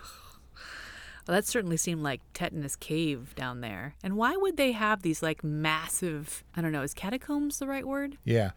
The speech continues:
Speaker 1: This massive tunnel structure underneath the thing.
Speaker 2: 'Cause the rock, like, how do you enter the rock? Obviously, through the steam vent, through the tunnels. And the, what tunnels?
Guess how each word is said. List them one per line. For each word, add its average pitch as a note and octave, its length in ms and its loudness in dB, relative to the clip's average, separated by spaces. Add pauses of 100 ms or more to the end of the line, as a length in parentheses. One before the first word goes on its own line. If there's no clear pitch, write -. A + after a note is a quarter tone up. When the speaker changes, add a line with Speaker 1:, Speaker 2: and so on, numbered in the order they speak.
Speaker 1:
This - 160 0
massive E3 680 0
tunnel G#3+ 240 0
structure D3 480 -2
underneath C3+ 380 -4
the - 80 -18
thing. B2+ 380 -8 (260)
Speaker 2:
'Cause A2 180 6
the G#2+ 120 4
rock, A2 360 8
like, G#2+ 140 6
how E3+ 120 4
do G3+ 80 8
you E3+ 120 8
enter F3 180 8
the E3+ 80 6
rock? G#3 260 6
Obviously, A2 540 6
through A#2+ 180 6
the C#3+ 240 10
steam D3+ 440 4
vent, F2 320 0
through B2 140 4
the C#3 100 2
tunnels. C#3+ 420 6
And F2 80 -2
the, G2+ 60 0
what F#3+ 200 4
tunnels? G2 540 4